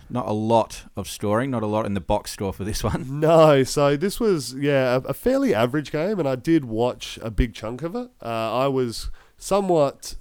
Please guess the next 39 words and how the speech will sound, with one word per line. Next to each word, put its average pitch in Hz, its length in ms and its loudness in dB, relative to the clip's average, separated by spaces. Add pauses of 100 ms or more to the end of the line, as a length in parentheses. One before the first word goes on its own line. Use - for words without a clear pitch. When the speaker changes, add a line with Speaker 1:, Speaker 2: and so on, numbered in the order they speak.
Speaker 2:
emotionally 147 560 -2
invested 170 420 -2
in 165 100 0
Northwestern 170 560 -2
just 156 160 -4
because 143 280 -2
I'd 127 160 0
predicted 131 340 -4
them, 120 340 -4
them 120 240 -4
to 113 120 -8
win. 156 380 -6
I 117 80 -2
didn't 165 200 0
have 135 140 -2
any 120 100 -2
money 113 260 -2
riding 110 320 -2
on 107 80 -6
this 110 180 -8
one. 165 140 -4 (160)
Speaker 1:
Okay. 85 240 -6 (380)
Speaker 2:
But 127 460 -2
I, 127 320 0 (140)
I 127 140 0
was 139 340 2
watching 135 300 -2
with 117 160 -4
interest 131 440 -6
because 117 360 -6
I 110 140 -6
thought 139 760 -2
that 110 220 -10
Stanford 120 500 -4
would 113 100 -6
struggle 120 360 -8
a - 20 -4
bit, 202 200 -8 (340)
and 202 560 -4